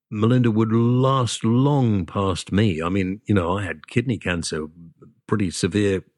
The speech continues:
kidney cancer eighteen, nineteen years ago. I mean, I just expected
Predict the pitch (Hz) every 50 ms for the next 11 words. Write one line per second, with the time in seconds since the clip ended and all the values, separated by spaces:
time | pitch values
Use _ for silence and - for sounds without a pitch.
0 | _ - - - - 104 90 98 95 85 - 101 101 95 - - 76 - _ _
1 | _ _ _ _ _ - - 98 104 98 - - 107 101 101 101 104 107 113 107
2 | - - 113 107 104 104 107 120 127 127 120 120 117 110 - 131 107 - 185 247
3 | - - - 80 90 92 90 87 80 - 87 - - 80 76 - - - 92 90
4 | - 92 85